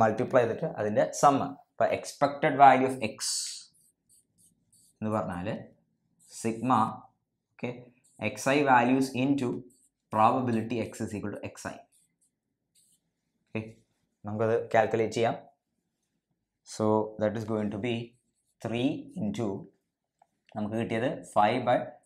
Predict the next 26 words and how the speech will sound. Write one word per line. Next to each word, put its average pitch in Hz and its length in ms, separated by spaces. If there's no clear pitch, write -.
two 107 160
raised 104 220
to 107 100
five 98 280
ആണ്, 110 180
plus 110 220
four 123 220
into 123 240
two 123 160
by 113 100
two 104 160
raised 104 200
to 101 120
five 98 240
ആണ്, 110 160
plus 120 200
five 127 260
into 117 240
one 123 120
by 110 80
two 104 180
raised 107 200
to 101 100
five 98 160
ആണ്, 117 160
plus 117 220